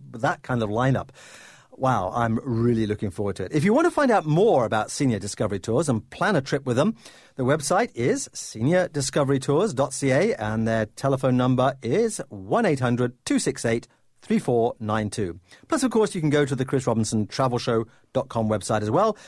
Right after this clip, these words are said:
That's all you need to remember, really, and you get all the links to the websites and phone numbers that we mention on the programme.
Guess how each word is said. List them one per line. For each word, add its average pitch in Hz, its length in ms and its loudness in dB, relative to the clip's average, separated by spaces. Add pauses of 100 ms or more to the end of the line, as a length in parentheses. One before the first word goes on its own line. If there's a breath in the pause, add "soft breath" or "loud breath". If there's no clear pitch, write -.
(280 loud breath)
That's - 160 -8
all 110 100 -4
you 107 120 -2
need 220 240 2
to 220 80 0
remember, 269 320 4
really, 233 200 2
and 151 120 2
you 135 60 2
get 139 120 0
all 185 140 4
the 151 80 2
links 160 240 0
to - 80 -8
the 139 100 -2
websites 147 540 0
and 131 100 -2
phone 127 160 2
numbers 120 300 0
that - 100 -6
we 175 80 -2
mention 135 400 0
on 98 80 -4
the 113 80 -2
programme. 101 540 -4